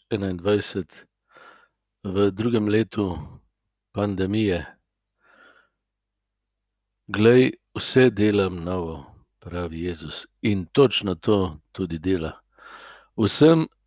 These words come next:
želim veselja, kajti ljubezen Božja je zmagala. Smrt je premagala,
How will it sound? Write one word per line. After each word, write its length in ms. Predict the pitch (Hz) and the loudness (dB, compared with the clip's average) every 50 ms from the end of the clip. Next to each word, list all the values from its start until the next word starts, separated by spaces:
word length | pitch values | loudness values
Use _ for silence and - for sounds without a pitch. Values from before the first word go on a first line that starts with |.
| _ | _
želim 520 | - 92 95 110 113 120 135 147 147 143 - - - | -8 -2 -2 0 2 4 4 4 4 2 -4 -8 -10
veselja, 680 | 98 95 113 107 - - 139 135 127 110 98 85 78 - | -4 -2 -2 -2 2 4 4 4 4 4 2 0 0 -4
kajti 640 | - - 123 123 127 113 - 123 120 113 113 - - _ _ - | -2 2 4 4 4 2 0 0 0 0 0 -2 -6 _ _ -8
ljubezen 760 | 82 95 101 92 104 113 117 117 104 107 110 110 107 107 113 - _ _ _ _ _ _ _ _ _ | -6 -4 -4 0 2 2 2 2 0 0 -2 -2 -2 -4 -10 -14 _ _ _ _ _ _ _ _ _
Božja 640 | - 78 90 98 104 95 92 95 92 87 87 82 - _ _ | -6 0 2 2 2 2 0 0 0 0 -2 -4 -10 _ _
je 160 | - 87 80 | -6 -6 -6
zmagala. 520 | 78 87 90 92 90 85 85 78 73 67 - - _ _ _ - - - - - - _ _ _ _ | -6 -4 -4 -4 -4 -4 -4 -6 -8 -10 -14 -18 _ _ _ -20 -20 -20 -20 -20 -20 _ _ _ _
Smrt 460 | - - - 113 117 131 143 131 104 120 | -12 -8 -2 2 4 4 4 4 4 2
je 120 | 123 117 | 2 2
premagala, 840 | - 113 107 107 117 120 117 107 101 95 90 80 76 69 - - | 2 2 2 4 4 4 4 4 2 2 2 0 -2 -4 -8 -14